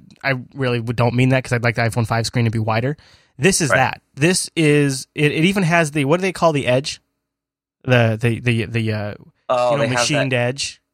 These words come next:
Speaker 2: Yeah, it's kind of, I know what you mean. I don't know. I, there's a s-, they have a special name for it, don't they, at H T C?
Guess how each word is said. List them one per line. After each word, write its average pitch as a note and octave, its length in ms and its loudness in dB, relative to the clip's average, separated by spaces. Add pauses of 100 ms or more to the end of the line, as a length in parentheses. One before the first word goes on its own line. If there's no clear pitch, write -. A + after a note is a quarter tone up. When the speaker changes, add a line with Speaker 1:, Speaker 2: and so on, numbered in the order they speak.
(180)
Speaker 2:
Yeah, B2 480 0
it's - 220 -14
kind A2 240 -4
of, G#2 220 -4
I F#2+ 80 0
know A2+ 100 -2
what G2+ 160 -8
you F#2+ 80 -14
mean. F2+ 140 -6
I E2+ 80 0
don't F#2+ 140 0
know. F#2 260 -6
I, F2+ 60 2
there's A#2 240 0
a - 20 -4
s-, - 120 -6
they - 140 0
have B2+ 100 0
a A2+ 40 0
special - 320 -2
name G2 220 2
for - 220 -10
it, - 60 -14
don't F2 220 -2
they, F2+ 120 2
at F#2 80 4
H F#2 200 -2
T F#2+ 80 -4
C? G#2 220 0